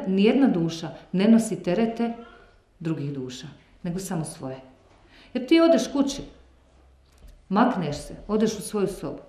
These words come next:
Ako ništa drugo, zaspeš. Ali tvoja duša spava s tobom. Allah Đelešanu kaže,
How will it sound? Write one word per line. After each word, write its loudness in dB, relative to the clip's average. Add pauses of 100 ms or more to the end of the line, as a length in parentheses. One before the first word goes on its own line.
(160)
Ako 0
ništa 4
drugo, 4
zaspeš. 2 (880)
Ali -10
tvoja -2
duša -6
spava -12
s -18
tobom. -18 (1900)
Allah -4
Đelešanu -8
kaže, -4